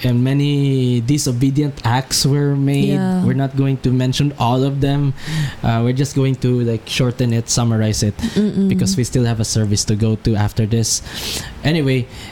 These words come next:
Speaker 1: uh, it led them to the delay of their arrival to the promised land. It was promised to them, but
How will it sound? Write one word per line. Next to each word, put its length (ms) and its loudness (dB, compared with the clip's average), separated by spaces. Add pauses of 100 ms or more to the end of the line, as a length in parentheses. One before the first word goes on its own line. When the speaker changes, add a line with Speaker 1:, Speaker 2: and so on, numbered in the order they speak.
(100)
Speaker 1:
uh, 400 2 (540)
it 200 -2
led 360 0
them 200 2
to 100 0
the 160 2
delay 800 2 (520)
of 640 0 (520)
their 600 2
arrival 520 0
to 120 -2
the 140 0
promised 460 0
land. 320 0 (880)
It 160 -2
was 220 0
promised 440 0
to 80 2
them, 460 0
but 160 0